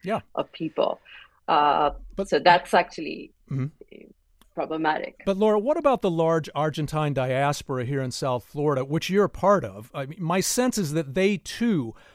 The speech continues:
Speaker 1: are exasperated with the Peronists, but do they really want a guy like Milei running their home country?
Speaker 2: So there's, I, th-, so I, you,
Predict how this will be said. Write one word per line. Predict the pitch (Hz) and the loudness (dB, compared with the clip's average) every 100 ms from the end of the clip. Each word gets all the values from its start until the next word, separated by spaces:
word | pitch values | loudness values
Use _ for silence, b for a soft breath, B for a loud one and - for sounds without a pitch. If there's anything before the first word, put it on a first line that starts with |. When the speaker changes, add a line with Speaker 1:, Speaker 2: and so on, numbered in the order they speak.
| b | b
Speaker 1:
are | 156 151 | -2 -2
exasperated | 139 113 156 175 - - 143 147 139 135 | -2 0 4 4 2 -4 0 0 0 -4
with | 117 | -6
the | - | -8
Peronists, | - 175 185 151 113 120 - b b b | -4 0 2 2 -2 -6 -10 b b b
but | 160 135 | -6 -4
do | 156 180 | -2 -2
they | 143 190 247 | 2 2 2
really | 220 226 220 | 2 2 0
want | 160 185 202 | 0 -2 -2
a | |
guy | 143 156 175 | -4 -2 0
like | 185 185 170 | 0 -2 -2
Milei | 175 165 170 185 | -2 0 2 2
running | 147 156 175 180 190 | 2 2 2 -2 -4
their | 165 170 | -4 -2
home | 151 175 175 | 0 0 -2
country? | 175 180 196 208 202 _ _ _ _ _ _ _ _ _ _ _ _ _ _ _ - B B B B B | -2 -4 -2 -6 -6 _ _ _ _ _ _ _ _ _ _ _ _ _ _ _ -20 B B B B B
Speaker 2:
So | - 311 269 208 - 196 | 0 4 4 2 -10 2
there's, | 269 269 269 - - _ _ _ _ | 4 4 0 -14 -20 _ _ _ _
I, | 240 | -4
th-, | 233 - - _ _ _ - - | -4 -14 -18 _ _ _ -20 -16
so | - 226 - | -2 0 4
I, | |
you, | 220 240 | 4 2